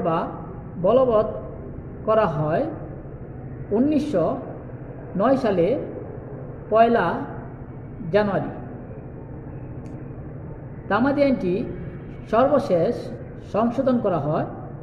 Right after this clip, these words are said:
দুই হাজার চার সালে আঠাশ নং আইন দ্বারা। একশো তেরো, একশো চোদ্দ অনুচ্ছেদ পূর্বে তামাদি মেয়াদ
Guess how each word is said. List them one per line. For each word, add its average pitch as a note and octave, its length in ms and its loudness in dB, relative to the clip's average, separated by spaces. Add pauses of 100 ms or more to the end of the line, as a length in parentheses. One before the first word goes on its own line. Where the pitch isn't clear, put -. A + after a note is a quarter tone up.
(220)
দুই A#3+ 200 6
হাজার A3 280 4 (760)
চার G3 220 2
সালে C#3 220 -2 (1200)
আঠাশ C#4+ 280 4 (120)
নং E3+ 160 2 (840)
আইন F#3 180 4
দ্বারা। D3 180 0 (1700)
একশো A#3+ 180 2 (160)
তেরো, A#3+ 320 8 (580)
একশো A3 180 0 (140)
চোদ্দ A3+ 280 4 (920)
অনুচ্ছেদ A3+ 580 6 (960)
পূর্বে A#3+ 400 6 (760)
তামাদি G#3 460 2 (960)
মেয়াদ A#3+ 240 2